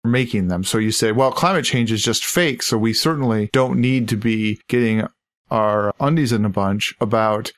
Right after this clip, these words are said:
carbon in the atmosphere or burning coal because it's just part of the regular ebb and flow and cycle, and the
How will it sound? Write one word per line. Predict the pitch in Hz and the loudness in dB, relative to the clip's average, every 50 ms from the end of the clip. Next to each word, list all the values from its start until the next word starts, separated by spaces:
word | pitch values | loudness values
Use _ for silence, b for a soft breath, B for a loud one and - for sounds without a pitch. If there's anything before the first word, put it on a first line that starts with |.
| _ - | _ -8
carbon | - - 135 123 127 113 117 113 113 | -4 0 0 0 2 2 0 0 0
in | 110 | 0
the | 113 110 | 0 0
atmosphere | 113 107 113 113 107 - - - - 113 110 107 107 | 0 0 0 0 -2 -2 -4 -2 0 0 2 2 2
or | 104 | 0
burning | 101 101 113 110 110 107 104 | 0 0 0 0 0 0 -2
coal | - - 147 143 127 117 113 107 | 0 0 0 2 2 2 0 0
because | 113 117 110 - 123 113 110 110 107 101 - - _ - | 0 -2 -2 0 0 2 2 2 0 -2 -4 -6 _ -2
it's | 151 135 - - | -2 -2 -2 0
just | - 143 135 127 - - - - - | 0 2 2 2 0 -2 -6 -6 -4
part | - 139 131 127 123 | 0 0 2 2 2
of | 113 | 0
the | 117 | 0
regular | 110 117 117 117 107 113 110 107 107 107 101 - | 2 2 0 2 0 0 0 2 0 0 0 0
ebb | 113 113 110 104 | 0 0 0 0
and | 101 101 | -2 -2
flow | - - 135 127 123 117 110 | -2 0 0 2 2 2 0
and | 104 101 | 0 0
cycle, | - 123 117 117 117 117 113 113 110 110 | 2 2 2 2 0 0 0 0 0 0
and | - 107 104 104 104 104 | 0 0 0 0 0 0
the | 104 104 101 | 0 0 -2